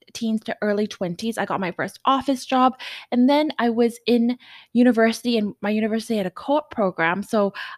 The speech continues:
I actually s-, worked for the federal government, and I, in, I moved to Ottawa. And I also at that time made, like, a lot of contacts, and that did actually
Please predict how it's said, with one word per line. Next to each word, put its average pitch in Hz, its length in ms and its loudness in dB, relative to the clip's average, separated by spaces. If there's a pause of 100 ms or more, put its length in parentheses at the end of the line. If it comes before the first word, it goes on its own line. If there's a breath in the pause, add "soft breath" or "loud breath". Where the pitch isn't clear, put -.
I 214 140 0
actually 220 460 -2
s-, - 160 -6 (260)
worked 202 300 -2
for 214 160 -2
the 196 80 -2
federal 202 300 2
government, 254 600 2
and 196 140 -2
I, 185 400 -4 (180 loud breath)
in, 190 180 -2 (200)
I 190 180 0
moved 202 280 0
to 214 160 -6
Ottawa. 247 600 2
And 208 160 -4
I 208 160 -2
also 254 460 -2
at - 160 0
that - 200 -4
time 185 240 -6
made, 185 160 -4
like, 165 120 -6
a 165 60 -8
lot 165 160 -2
of - 100 -20
contacts, 254 720 0
and 190 100 0 (280 loud breath)
that 285 180 4 (120)
did 233 220 6 (160)
actually 202 460 -2